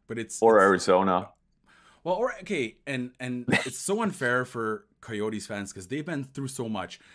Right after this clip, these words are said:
Speaker 1: They're like
Speaker 2: Yeah.
Speaker 1: the Buffalo, the Buffalo fans of, of, but just hockey, 'cause, you know, in Buffalo they've gone through it all. Well, especially with the Bills. Well, that's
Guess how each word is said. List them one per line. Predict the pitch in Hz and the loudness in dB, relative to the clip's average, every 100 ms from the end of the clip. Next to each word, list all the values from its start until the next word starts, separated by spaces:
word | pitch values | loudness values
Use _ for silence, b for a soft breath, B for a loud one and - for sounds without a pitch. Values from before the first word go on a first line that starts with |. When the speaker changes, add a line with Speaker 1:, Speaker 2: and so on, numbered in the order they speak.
| B - | B -8
Speaker 1:
They're | 143 185 | -4 0
like | 190 | 4
Speaker 2:
Yeah. | 180 | 4
Speaker 1:
the | 135 | 2
Buffalo, | 135 151 156 151 160 | 0 -2 0 -4 -6
the | 139 139 | -6 -4
Buffalo | 165 165 165 143 | 0 0 2 -2
fans | 139 131 131 123 | -2 -4 -4 -6
of, | 113 | -8
of, | 135 | -10
but | 123 117 | -8 -6
just | 165 143 | -6 -2
hockey, | 139 104 | -4 -4
'cause, | 104 113 | -10 -8
you | |
know, | 185 | -6
in | 175 | -2
Buffalo | 143 139 139 135 | -2 -2 -2 0
they've | 131 120 | -2 -4
gone | 117 117 | -6 -6
through | 123 | -6
it | 113 | -2
all. | 113 113 110 b b b b - | 0 -2 -6 b b b b -8
Well, | 110 110 110 107 | -2 0 0 -4
especially | 107 127 127 | -8 -6 -6
with | |
the | 117 | -6
Bills. | 104 110 110 104 | -4 -2 -2 -6
Well, | 101 | -8
that's | 104 170 175 | -4 -6 -8